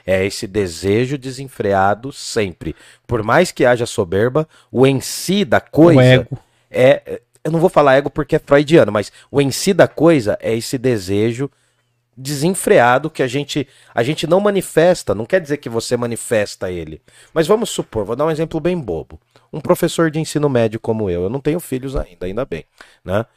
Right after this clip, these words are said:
Speaker 1: Porque, mano, não, não dá pra sustentar, não tô conseguindo
Speaker 2: É.
Speaker 1: nem me sustentar. Ah, mas imagina, eu transfiro a minha vontade cega nos meus estudantes, porque eu quero que eles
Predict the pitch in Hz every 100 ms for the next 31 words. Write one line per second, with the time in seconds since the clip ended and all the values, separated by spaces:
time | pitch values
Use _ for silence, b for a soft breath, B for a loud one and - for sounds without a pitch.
0 | _ _ - 85 87 87 98 87 80 85
1 | 92 95 90 90 98 113 - - 143 135
2 | 101 95 - 220 156 139 170 - 156 -
3 | 160 143 90 - B B B B 101 101
4 | 104 101 123 123 147 - 160 139 110 90
5 | 82 - _ _ _ _ - 147 143 156
6 | 135 - - - 180 190 131 104 98 107
7 | 120 110 95 104 98 - - 127 131 117
8 | 92 87 - - 135 131 98 92 80 _
9 | _ _ _ _ _ _ _ _ _ -
10 | 127 131 135 143 - 143 143 180 - 104
11 | - _ _ _ - 117 - 143 - 147
12 | 147 - 131 131 160 190 202 -